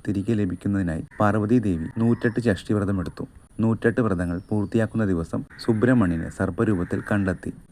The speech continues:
മഹാവിഷ്ണു ആ സർപ്പരൂപത്തിൽ സ്പർശിച്ചപ്പോൾ സ്വരൂപത്തിൽ സുബ്രഹ്മണ്യൻ പ്രത്യക്ഷപ്പെടുകയും ചെയ്തു. അതുകൊണ്ടാണ് സ്കന്ദഷഷ്ഠി ദിനത്തിൽ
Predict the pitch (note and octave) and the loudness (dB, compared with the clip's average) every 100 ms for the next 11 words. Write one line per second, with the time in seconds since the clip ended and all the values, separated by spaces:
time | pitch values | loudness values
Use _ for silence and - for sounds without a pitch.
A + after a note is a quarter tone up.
0 | - A2 G#2+ A#2+ G#2 - F2 - G#2 A2+ | -2 0 4 2 2 -4 -6 -2 -4 -2
1 | F2+ E2+ G#2 F2 D#2+ G#2 - G2 F2+ A2+ | -4 0 0 0 -2 -6 -4 -4 -2 -4
2 | - F2+ G2 C3+ - - - A#2+ B2+ F2+ | -4 -4 -4 -8 -12 -4 4 6 6 4
3 | - F2 G#2 G2 G#2+ F#2+ F2 F2+ G2+ F#2 | -4 -4 -2 2 2 2 0 -2 -4 -2
4 | G#2+ - F2+ E2+ F2 A2 G#2+ F#2 E2 - | -2 -2 -4 -2 -2 -2 0 0 -2 -10
5 | - - - A#2 A#2+ B2 B2+ G2 F2 - | -20 -20 0 4 8 8 6 4 2 0
6 | A2 G2+ A2+ A2 G#2 A#2+ G#2 E2+ - | 0 2 2 0 0 2 2 0 -2